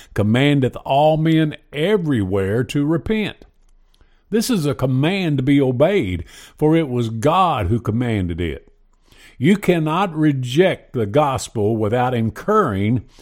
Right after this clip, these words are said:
the guilt of disobedience to a divine command. If you reject Christ and his gospel, you are being disobedient to God himself. And the command to men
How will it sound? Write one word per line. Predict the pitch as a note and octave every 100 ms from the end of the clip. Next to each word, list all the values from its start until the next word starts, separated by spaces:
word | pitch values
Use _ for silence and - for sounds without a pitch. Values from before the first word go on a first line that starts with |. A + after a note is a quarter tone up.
| - - -
the | A2+
guilt | G#2+ G#2 F#3 G#3 -
of | A2 A2+
disobedience | F#3 - E3 C3+ F#3+ E3+ B2+ D#3+ -
to | E3
a | D3
divine | B2+ A#2+ D#3+ F#3+ G3 F#3
command. | G3 G3+ B3 G3+ - - _ _ _ - - -
If | C3 F3+
you | A#3+
reject | A3+ B2 G#2+ D#3+ G3+ -
Christ | E3 D3+ C#3+ C#3 -
and | G#2
his | D3+ D#3
gospel, | C3+ D3 A#2+ - - C3 D3+ - _ - - -
you | C3+ E3
are | B2+
being | A#2 D3+ C#3 B2+
disobedient | D3 F3+ F#3 D#3 D3+ A3 D3 B2+ D3+
to | -
God | A2 C3+ E3+ F3+
himself. | D3 F#3 F#3 - G#3+ F#3+ - _ _ _ - _ - -
And | E3 E3
the | D3+
command | D3 C3+ C3+ F3+ A#3 A3
to | E3+
men | C#3 C#3+ E3+ A3+ D#3+ G#2+ C#3 E3+